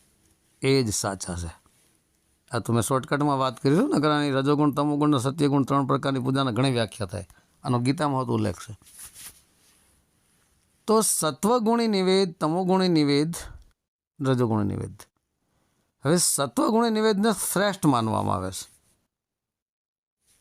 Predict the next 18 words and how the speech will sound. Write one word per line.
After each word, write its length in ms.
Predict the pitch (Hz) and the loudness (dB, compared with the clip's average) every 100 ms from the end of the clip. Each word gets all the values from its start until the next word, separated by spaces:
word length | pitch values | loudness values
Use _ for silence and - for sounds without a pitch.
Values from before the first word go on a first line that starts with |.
| _ | _
હવે 220 | 127 151 180 | 0 2 2
નિવેદનો 760 | 139 127 127 147 247 226 247 | 2 2 2 2 2 2 2
અર્થ 380 | 233 175 170 - 190 | 2 0 -2 -2 -2
છે 540 | - 143 143 160 190 | 0 2 2 4 4
ની 560 | 151 120 120 147 190 - 135 | 2 2 4 4 4 2 -4
એટલે 320 | 127 131 117 | 0 2 2
નિજ, 540 | 101 101 120 156 117 - _ | 2 2 4 4 2 -8 _
પોતે 360 | 135 135 - 127 | -4 -4 -2 -2
આપણે 340 | 113 101 104 | -2 -2 -2
સ્વયંને. 540 | - - 117 104 98 90 | -2 -2 0 0 0 -2
વેદ 500 | 92 104 156 226 202 | -2 2 2 2 0
એટલે 360 | 160 143 160 | -2 -2 -2
જાણવું 540 | 135 120 110 107 95 80 | 0 -2 -2 -2 -4 -6
થાય. 300 | - 101 - _ _ _ _ _ _ _ _ _ _ _ _ _ | -8 -8 -10 _ _ _ _ _ _ _ _ _ _ _ _ _
તો 100 | 123 | -2
નિવેદનો 680 | 107 107 117 156 165 175 170 | 0 2 2 2 0 0 0
મૂળ 500 | 107 98 101 120 208 | 0 -2 0 2 2
અર્થ 440 | 233 156 156 - | 0 -2 -4 -2